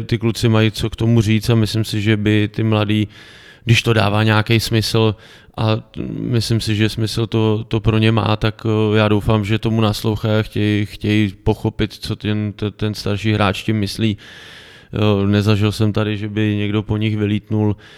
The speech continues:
Eh, hlavně k tomu nebyl důvod, to je to nejdůležitější, takže, eh, jsou to taky ty běžný věci.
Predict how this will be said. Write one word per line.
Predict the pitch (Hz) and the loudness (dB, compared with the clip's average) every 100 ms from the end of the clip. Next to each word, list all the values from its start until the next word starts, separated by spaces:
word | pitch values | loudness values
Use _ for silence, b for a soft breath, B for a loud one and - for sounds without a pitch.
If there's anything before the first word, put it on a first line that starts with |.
| B B B - | B B B -10
Eh, | 92 110 104 101 101 113 92 98 | -2 0 2 0 -2 -4 -10 -4
hlavně | 117 110 101 104 | 0 2 2 0
k | - | 0
tomu | 107 | 2
nebyl | 107 107 110 | 4 6 6
důvod, | 107 104 101 101 | 6 4 2 0
to | - 104 101 101 104 | -4 -2 0 2 4
je | 101 - _ | 2 -2 _
to | 110 | 0
nejdůležitější, | 107 101 101 107 98 107 104 - 101 | 2 2 0 0 0 -2 -2 -2 0
takže, | 104 104 107 104 B B B B | 0 2 2 0 B B B B
eh, | - 104 101 | 0 2 2
jsou | - | 2
to | 104 110 | 2 2
taky | 107 113 | 2 2
ty | 104 113 | 2 4
běžný | 107 101 110 | 4 2 2
věci. | 107 104 - 110 107 | 2 2 0 0 0